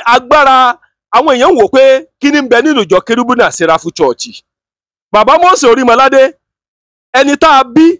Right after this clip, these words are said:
tó sì jẹ́ wípé ó wà ní, ó wà, ó wà báyìí, ó ń rákòrò, tí gbogbo àwọn èèyàn tó sì ń nàró, tí wọ́n ń dọ̀bálẹ̀ fún ni. Ní nineteen twenty-nine, ó lọ gbàdúrà létí òkun.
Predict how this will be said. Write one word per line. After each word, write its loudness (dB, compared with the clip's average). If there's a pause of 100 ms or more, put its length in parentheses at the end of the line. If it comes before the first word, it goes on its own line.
(720)
tó 0
sì -4
jẹ́ -2
wípé 2 (200)
ó 0 (160)
wà 0
ní, -2 (100)
ó -2 (100)
wà, 0 (180)
ó 0
wà 2
báyìí, 0
ó 0
ń 2
rákòrò, 0 (1200)
tí -2
gbogbo 0
àwọn 2
èèyàn 0
tó -2
sì -4
ń -8
nàró, -2
tí -10
wọ́n 2
ń -8
dọ̀bálẹ̀ 0
fún -4
ni. -8 (520)
Ní 2
nineteen 0
twenty-nine, 0
ó -2
lọ 2
gbàdúrà 0
létí -4
òkun. -2